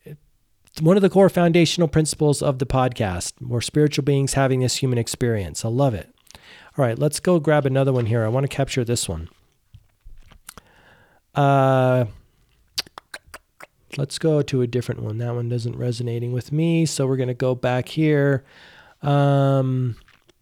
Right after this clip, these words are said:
oh my gosh. Speaking of reading books, he's got a quote in here. "Not by the reading of books can we realize the self,"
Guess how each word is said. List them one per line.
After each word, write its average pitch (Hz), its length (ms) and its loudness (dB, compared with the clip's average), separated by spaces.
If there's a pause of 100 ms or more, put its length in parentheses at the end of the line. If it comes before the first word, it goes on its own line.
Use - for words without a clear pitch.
(180)
oh 160 240 4
my 139 160 0
gosh. 131 540 0 (160)
Speaking 170 440 0
of 135 200 -2
reading 170 320 6
books, 160 380 2
he's 135 120 0
got 143 160 2
a 131 40 0
quote 160 300 2
in 143 140 0
here. 127 380 0 (1080)
"Not 165 360 2
by 180 100 6
the 165 100 4
reading 165 300 4
of 135 100 2
books 147 320 2
can 143 200 0
we 131 100 2
realize 131 480 2
the 131 60 0
self," 110 580 -2